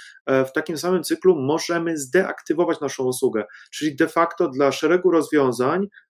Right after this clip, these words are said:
e, możemy rozpocząć taką usługę w miesiącu styczniu, e, wykorzystać ją w lutym, otrzymać fakturę za to, co będzie w lutym, w marcu i zdezaktywować taką usługę. E, dla każdej oczywiście z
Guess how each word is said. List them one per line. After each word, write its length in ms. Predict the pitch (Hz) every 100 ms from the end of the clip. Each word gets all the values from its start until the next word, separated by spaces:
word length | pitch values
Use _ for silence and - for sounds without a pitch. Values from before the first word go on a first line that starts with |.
| -
e, 200 | 135 127
możemy 680 | 143 156 170 175 165 156 156 139
rozpocząć 520 | 143 - 170 160 -
taką 220 | 143 147
usługę 540 | 139 135 151 143 131
w 60 | 127
miesiącu 420 | 127 139 127 123
styczniu, 540 | - 143 - 175 220 220 - - _ 156
e, 400 | 151 147 147 147 - 135
wykorzystać 640 | 156 160 156 160 151 135
ją 360 | 139 131 127 123
w 20 | 127
lutym, 360 | 131 131 196
otrzymać 360 | 165 - 156 135
fakturę 440 | 135 - 156 135
za 100 | 139
to, 100 | 139
co 120 | 135
będzie 240 | 131 127 127
w 60 |
lutym, 300 | 135 135 117 113
w 40 |
marcu 540 | 131 160 - 175 190 - _ -
i 100 | 147
zdezaktywować 640 | 139 131 131 135 120 113
taką 280 | 117 - 110
usługę. 400 | 107 110 101 - _ - - _ - 131
E, 360 | 131 127 131
dla 120 | - 160
każdej 300 | 202 202 220
oczywiście 640 | 202 185 185 175 170 165
z 200 | -